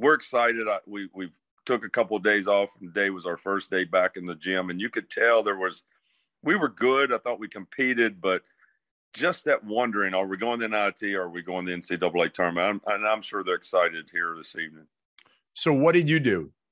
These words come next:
Speaker 2: watching this game, this, this Bellarmine game? Tell me what you were doing during this game.
Speaker 1: Uh, well,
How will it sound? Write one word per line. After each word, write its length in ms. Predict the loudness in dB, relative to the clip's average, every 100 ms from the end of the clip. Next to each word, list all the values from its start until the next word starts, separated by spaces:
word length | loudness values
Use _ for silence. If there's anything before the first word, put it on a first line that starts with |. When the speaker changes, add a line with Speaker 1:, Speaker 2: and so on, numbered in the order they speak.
| _ _
Speaker 2:
watching 440 | 2 2 4 0 0
this 200 | -2 -2
game, 260 | -2 -2
this, 260 | -2 -2 -6 -8
this 240 | -6 -6
Bellarmine 440 | 2 2 4 2 0
game? 160 | -2
Tell 200 | 2 2
me 120 | 6
what 220 | 6 6 4
you 80 |
were 100 | 2
doing 300 | 4 4 4
during 240 | 4 4 2
this 160 | -2
game. 220 | -4 -6 -8 _ _ _ _ _ _ _ _ 0
Speaker 1:
Uh, 260 | 2 2
well, 360 | 2 2 2